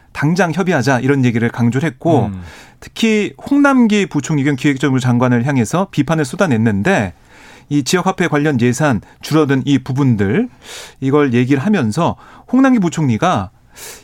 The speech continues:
Speaker 1: 현장을 보면, 어, 이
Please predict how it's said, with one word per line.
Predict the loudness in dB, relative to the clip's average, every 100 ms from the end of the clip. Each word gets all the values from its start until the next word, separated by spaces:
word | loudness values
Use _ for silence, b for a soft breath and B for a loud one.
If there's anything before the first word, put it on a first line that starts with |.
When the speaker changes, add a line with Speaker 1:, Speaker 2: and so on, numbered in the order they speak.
| -8
Speaker 1:
현장을 | -2 0 2 2 4 2 2 -2 -2
보면, | 0 2 2 0 -2 -2 -6 -14 _ _
어, | -8 -6 -8 -12 -8
이 | -4 -2